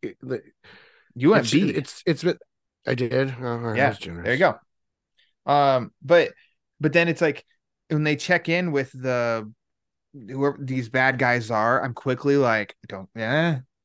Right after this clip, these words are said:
Speaker 2: And then how there's, like, a new
Speaker 1: Yeah.
Speaker 2: rule with the Asmer, I think in ten seventy-seven, where it was like, you know, it's, I read it as like,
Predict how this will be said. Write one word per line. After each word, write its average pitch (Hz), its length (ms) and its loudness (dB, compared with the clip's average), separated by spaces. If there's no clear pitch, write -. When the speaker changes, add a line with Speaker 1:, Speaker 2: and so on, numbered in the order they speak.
Speaker 2:
And 143 180 2
then 139 120 4
how 156 220 2
there's, 147 220 2
like, 190 120 2
a 170 60 4
new 139 320 2
Speaker 1:
Yeah. 117 80 0
Speaker 2:
rule 135 200 4
with 151 160 0
the 151 80 0
Asmer, 123 540 -2
I 131 80 -4
think 139 220 -8
in 135 120 -4
ten 143 200 -4
seventy-seven, 131 680 -2
where 123 120 -2
it - 60 -6
was 107 160 -8
like, 107 220 -2
you 160 100 4
know, 156 100 6
it's, 151 220 4
I 156 140 4
read 139 260 4
it 151 120 6
as 131 140 0
like, 127 200 0